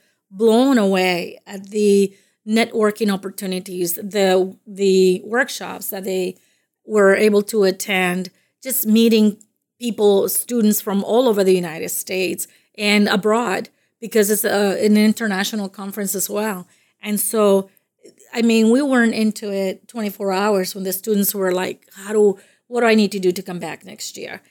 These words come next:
And the same thing happened with our Black, Brown, and College Bound Conference, which is, happens locally in Tampa. And it's a, an event that's put together by Hillsborough Community College. And again,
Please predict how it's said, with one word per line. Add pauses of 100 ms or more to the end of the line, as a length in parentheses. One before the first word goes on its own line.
(260)
And
the
same
thing
happened
with
our
Black,
Brown,
and
College
Bound (380)
Conference,
which
is, (300)
happens
locally
in
Tampa.
And
it's
a, (320)
an
event
that's
put
together
by
Hillsborough
Community
College. (380)
And (100)
again,